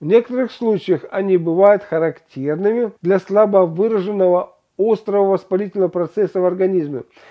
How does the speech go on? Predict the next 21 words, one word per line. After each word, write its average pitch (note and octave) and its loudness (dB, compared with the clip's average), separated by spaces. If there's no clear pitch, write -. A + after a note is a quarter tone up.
При G3 2
осмотре A3+ 2
отмечается G#3+ 0
набухлость G#3 -2
и G#3+ -8
покраснение, F#3 -2
это D3 -6
гиперемия D3 -4
обозначается, F#3+ -6
небных A3 2
миндалин F#3 0
и G#3 -6
соседних G#3 -6
с - -20
ними G3 -4
краев F#3 -2
дужек. D#3 -4
Эта A#3+ 4
ограниченность F#3+ -2
островоспалительных F#3 -2
явлений F3 -4